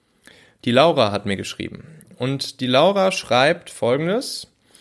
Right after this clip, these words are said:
„Ich weiß, ich bin kein Unternehmen, aber das, was du erzählst, interessiert mich sehr. Äh, vor allem das Thema Talente beziehungsweise Bewerbungsprozesse.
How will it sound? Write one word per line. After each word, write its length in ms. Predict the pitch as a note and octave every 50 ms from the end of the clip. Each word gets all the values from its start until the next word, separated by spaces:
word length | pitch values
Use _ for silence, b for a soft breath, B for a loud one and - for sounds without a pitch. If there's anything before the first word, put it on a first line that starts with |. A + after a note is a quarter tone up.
| B B B B B B
„Ich 160 | B C#3 C3+ C3
weiß, 320 | C#3 D#3 F#3 A#3+ - -
ich 180 | - - - -
bin 160 | D#3 D#3 D3+
kein 240 | - D3+ C#3+ C#3 B2+
Unternehmen, 560 | C3+ B2 B2 A#2+ A#2+ A#2+ C#3+ E3+ G3+ C4 B3
aber 180 | - C#3 C#3
das, 180 | C#3 C#3+ D3 -
was 120 | D3 C#3
du 80 | - -
erzählst, 480 | E3 - - - C#3 C3 D3 D#3 - -
interessiert 400 | - B2+ B2+ A#2+ - C3 B2 A#2+
mich 160 | A#2+ G#2 G#2+
sehr. 340 | G#2+ A#2+ C3 B2+ G#2+ A2 - - _ B B B B B B B B B B B -
Äh, 180 | - A2 A2+ A#2
vor 200 | A2+ A#2 - -
allem 240 | - C#3 F3+ F#3+ E3+
das 180 | C#3+ D3 -
Thema 360 | - - D3+ C#3+ C#3+ C#3+ C#3 C3+
Talente 880 | - - C3 B2 A2+ A2 A2 B2 D3+ F3 F3+ F3+ - E3+ D#3+ D#3 D3+
beziehungsweise 760 | C#3+ D3+ - - - B2 B2+ B2+ B2 - A#2 A#2 A#2 A2+ A#2+
Bewerbungsprozesse. 1120 | A2+ A2+ G#2+ A2+ A2+ B2+ C3 C3 A#2 A2+ - - - A2+ - - - G#2 - - - B2+